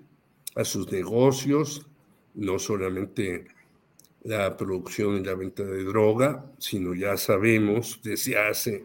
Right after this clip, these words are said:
muchísimos años la trata de personas, ¿no?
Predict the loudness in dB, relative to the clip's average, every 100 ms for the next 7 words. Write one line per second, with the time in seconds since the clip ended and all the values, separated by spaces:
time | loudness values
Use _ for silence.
0 | -14 -8 -4 -4 -6 -8 -6 -6 -2 -2
1 | -4 -6 -4 -4 -2 -4 -8 -20 -20 _
2 | _ _ _ _ _ _ -4 0 2 2
3 | 0 -2 -12 _ _ _ _ 4 8 8
4 | 8 2 0 -4 -4 2 6 8 6 2
5 | 0 -8 -16 _ _ -6 0 0 0